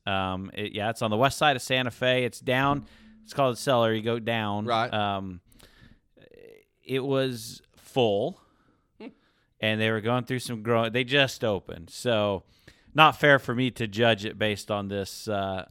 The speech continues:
Speaker 1: this
Speaker 2: And if they were
Speaker 1: experience.
Speaker 2: full, that would make it tough for anybody that's just opening.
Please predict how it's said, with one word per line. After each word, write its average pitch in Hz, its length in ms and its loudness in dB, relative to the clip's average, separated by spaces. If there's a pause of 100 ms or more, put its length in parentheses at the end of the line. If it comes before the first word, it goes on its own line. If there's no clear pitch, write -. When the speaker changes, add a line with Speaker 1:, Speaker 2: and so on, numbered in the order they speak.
Speaker 1:
this 151 140 6
Speaker 2:
And 151 100 6
if 135 140 8
they 139 120 10
were 123 120 10
Speaker 1:
experience. 90 180 4
Speaker 2:
full, 139 280 12
that 123 180 6
would 123 80 4
make 123 200 4
it 104 120 -4
tough 147 280 6
for 131 200 0
anybody 127 320 2
that's 110 220 -2
just 131 280 0
opening. 101 380 -8